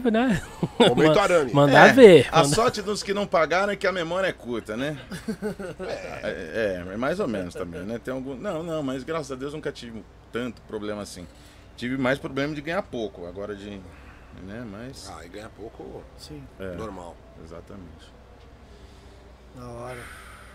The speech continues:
Speaker 4: Que história, hein?
Speaker 3: <laughs>
Speaker 4: Ó, agradecer
Speaker 2: Fazer
Speaker 4: a
Speaker 2: um e-pub da sua história, mano.
Speaker 4: agradecer a Natália Alvarenga, também mandou um superchat. Ela tá levando, tá?
Speaker 2: É,
Speaker 4: Setenta
Speaker 2: já,
Speaker 4: pila.
Speaker 2: já, aí, o mano já rodou nessa. A mina
Speaker 4: É.
Speaker 2: chegou, ó.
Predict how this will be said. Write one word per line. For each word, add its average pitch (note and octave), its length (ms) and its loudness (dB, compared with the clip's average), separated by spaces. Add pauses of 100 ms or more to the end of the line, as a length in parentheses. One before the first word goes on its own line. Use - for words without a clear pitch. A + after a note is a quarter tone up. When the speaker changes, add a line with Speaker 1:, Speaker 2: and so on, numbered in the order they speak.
Speaker 4:
Que D3+ 60 -14
história, D#3+ 460 0
hein? E3+ 60 2 (340)
Speaker 3:
<laughs> E3+ 320 0
Speaker 4:
Ó, F#3+ 280 6 (300)
agradecer F#3+ 480 -4
Speaker 2:
Fazer G3+ 60 2
Speaker 4:
a G3 60 2
Speaker 2:
um - 60 2
e-pub C#3 420 -4
da A#2+ 100 -6
sua - 120 -10
história, A2 380 -6
mano. F#3 140 -4
Speaker 4:
agradecer G3 360 -4
a G#3 80 2
Natália G3 480 0
Alvarenga, F3 560 0
também F3 280 -4
mandou F3 440 -6
um D#3 40 -8
superchat. F#3 720 -6
Ela F#3+ 100 -4
tá F#3+ 160 -2
levando, F#3 500 -2
tá? F3 200 -4
Speaker 2:
É, E3 40 -4
Speaker 4:
Setenta F#3 460 -2
Speaker 2:
já, - 80 -6
Speaker 4:
pila. F3+ 360 0 (220)
Speaker 2:
já, G#2 220 -10 (200)
aí, G#2+ 160 -8
o G2 60 -10
mano G#2 260 -8
já A#2+ 220 -6
rodou B2 380 -6
nessa. F#2+ 320 -12
A - 20 -16
mina F2+ 180 -16
Speaker 4:
É. - 20 -14
Speaker 2:
chegou, D#3 320 -8
ó. B2+ 200 -10